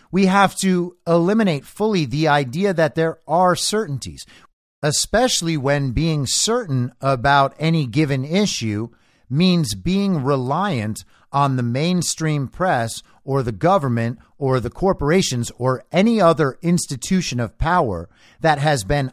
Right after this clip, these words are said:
aligned against Donald Trump and the American people,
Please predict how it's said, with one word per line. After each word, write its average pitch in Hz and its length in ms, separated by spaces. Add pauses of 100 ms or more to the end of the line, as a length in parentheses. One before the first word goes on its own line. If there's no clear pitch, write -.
aligned 135 680
against 127 760
Donald 143 460
Trump 139 460 (360)
and 143 300
the 131 160
American 127 600
people, 117 440